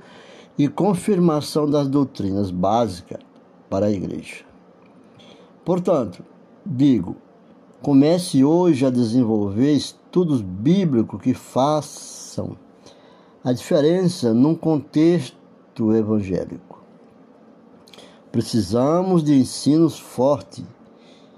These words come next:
e que combatam a pobreza espiritual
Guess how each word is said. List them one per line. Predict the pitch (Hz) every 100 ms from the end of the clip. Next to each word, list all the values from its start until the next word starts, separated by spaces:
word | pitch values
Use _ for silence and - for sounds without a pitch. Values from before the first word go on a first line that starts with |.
| - - -
e | 165
que | - 165 143 113 - - -
combatam | - 127 110 104 107 120 151 165 196 190 196 - _ _ - -
a | 131 180 220 202 - - _
pobreza | 147 131 117 117 117 131 147 127 123
espiritual | 113 - 117 107 110 107 113 147 180 190 185